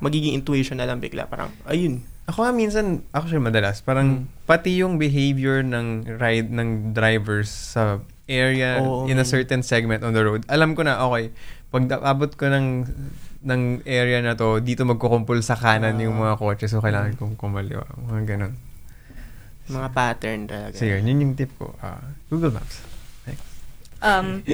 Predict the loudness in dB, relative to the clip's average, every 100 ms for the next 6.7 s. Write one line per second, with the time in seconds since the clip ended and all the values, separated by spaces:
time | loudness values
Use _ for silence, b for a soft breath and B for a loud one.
0 | -6 -8 -8 -8 -4 -4 0 2 2 2
1 | 0 0 0 0 2 0 -2 -2 0 -2
2 | -2 -4 -4 -6 -6 -4 0 0 0 -2
3 | -4 -6 -6 -8 -8 -6 -8 -2 0 2
4 | 2 0 0 0 2 2 0 -2 0 0
5 | 2 2 0 0 2 2 2 2 2 0
6 | 2 0 2 -4 -2 0 0